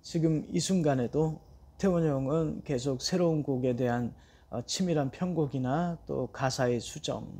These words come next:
또 멜로디의 보완 이런 거 하고 있고, 어, 재민이 형도 리듬, 또 리듬, 뭐 어떤 리듬을 가져갈 것인가, 또 우재 씨는 그 리듬을 어떻게 연결할 것인가, 박완규는,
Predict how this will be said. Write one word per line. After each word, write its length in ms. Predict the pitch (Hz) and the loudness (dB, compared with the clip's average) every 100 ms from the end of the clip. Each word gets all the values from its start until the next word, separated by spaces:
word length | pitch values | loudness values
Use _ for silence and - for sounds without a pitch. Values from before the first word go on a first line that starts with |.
| - - | -16 -10
또 100 | 127 | -4
멜로디의 720 | 123 143 147 139 135 135 123 | 0 2 2 0 0 0 0
보완 460 | - 117 107 120 - - | 0 2 0 -4 -14 -10
이런 160 | 131 | -6
거 80 | 131 | -4
하고 200 | 165 160 | -2 -2
있고, 380 | - - 165 165 _ - - - - _ | -4 0 0 0 _ -20 -20 -20 -20 _
어, 320 | 135 131 131 131 | -4 -2 -4 -2
재민이 320 | 156 151 147 | 0 2 2
형도 500 | 139 135 165 170 139 | 0 2 2 2 0
리듬, 440 | 139 143 143 113 - _ _ _ | 0 2 2 0 -6 _ _ _
또 440 | 123 - - - - _ _ - | -6 -4 -8 -12 -18 _ _ -8
리듬, 280 | 147 135 - - - - | -4 -4 -6 -18 -20 -12
뭐 300 | 139 131 - | -4 -2 -2
어떤 320 | 147 196 180 | 2 4 6
리듬을 300 | 147 139 135 | 4 2 0
가져갈 360 | 135 127 123 - | -2 0 0 -2
것인가, 580 | 120 - 120 107 117 - - - | -4 -6 -6 -4 -6 -8 -20 -8
또 160 | 123 | -4
우재 220 | 143 139 139 | 0 2 2
씨는 300 | 143 143 139 | 0 -4 0
그 180 | 143 131 | 0 2
리듬을 360 | 147 147 147 127 | 2 4 2 0
어떻게 280 | 127 147 | -2 0
연결할 420 | 127 135 135 135 156 | 0 0 2 2 0
것인가, 460 | 147 - 120 117 - - - | -2 -6 -6 -8 -10 -20 -8
박완규는, 640 | 143 139 135 131 151 175 | -2 0 -2 -2 -2 -4